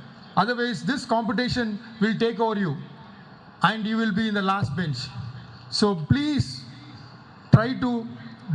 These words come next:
do something yourself. ಟೀಚರ್ಸ್ ಹೇಳ್ಕೊಡ್ತಾರೆ ನಿಮಗೆ, ಪ್ರತಿಯೊಂದು ಪಾಠ ಚೆನ್ನಾಗಿ ಹೇಳ್ಕೊಡ್ತಾರೆ. Because I, we know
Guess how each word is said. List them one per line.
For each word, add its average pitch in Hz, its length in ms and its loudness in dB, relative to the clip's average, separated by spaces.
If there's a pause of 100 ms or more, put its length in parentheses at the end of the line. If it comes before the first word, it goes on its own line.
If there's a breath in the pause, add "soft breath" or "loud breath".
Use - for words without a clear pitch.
(180)
do 277 60 6 (120)
something 240 280 0 (100)
yourself. 208 320 0 (720)
ಟೀಚರ್ಸ್ 277 360 4
ಹೇಳ್ಕೊಡ್ತಾರೆ 262 480 0
ನಿಮಗೆ, 226 200 2 (120)
ಪ್ರತಿಯೊಂದು 262 480 2
ಪಾಠ 233 160 2 (120)
ಚೆನ್ನಾಗಿ 240 260 0
ಹೇಳ್ಕೊಡ್ತಾರೆ. 220 400 0 (100)
Because 214 220 0 (120)
I, 185 40 0 (140)
we 240 60 2 (100)
know 240 120 2